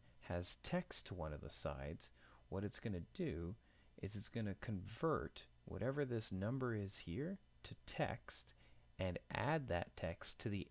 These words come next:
end of the previous text. When we say add, there's a special term for that. It means concatenate. Concatenate is the term we use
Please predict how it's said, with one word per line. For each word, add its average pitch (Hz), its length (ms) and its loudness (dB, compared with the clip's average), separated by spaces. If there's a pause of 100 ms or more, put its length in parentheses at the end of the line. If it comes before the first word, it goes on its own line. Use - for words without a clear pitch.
end 90 480 2 (260)
of 110 120 -6
the 127 80 0
previous - 640 -2
text. - 380 -4 (580)
When 101 120 2
we 127 120 4
say 120 260 0 (100)
add, 95 520 2 (520)
there's 98 140 -2
a 95 40 -4
special - 440 -2
term 95 260 -2
for - 120 -4
that. - 260 -4
It - 160 -8
means 98 340 -4
concatenate. - 1120 -4 (480)
Concatenate 101 760 -2
is 101 220 0
the 87 80 -4
term 101 380 -2
we 98 100 0
use 90 380 -4